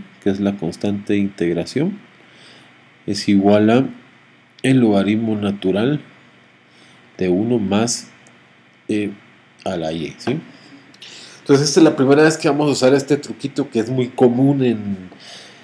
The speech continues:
en ecuaciones diferenciales. Primero, vamos a meter el signo menos que está aquí en el logaritmo adentro del logaritmo. Lo vamos a meter como, el expo-,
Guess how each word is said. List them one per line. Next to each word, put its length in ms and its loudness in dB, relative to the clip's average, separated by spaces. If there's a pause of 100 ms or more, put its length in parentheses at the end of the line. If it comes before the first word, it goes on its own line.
(140)
en 640 -4
ecuaciones 420 2
diferenciales. 680 0
Primero, 580 6 (1600)
vamos 600 6
a 220 2 (320)
meter 680 6
el 600 4
signo 840 4
menos 380 6
que 80 -2
está 200 0
aquí 200 2
en 120 4
el 120 4
logaritmo 580 4 (100)
adentro 760 4
del 260 4
logaritmo. 560 2
Lo 120 4
vamos 200 0
a 60 2
meter 240 0
como, 160 -2
el 120 2
expo-, 320 -8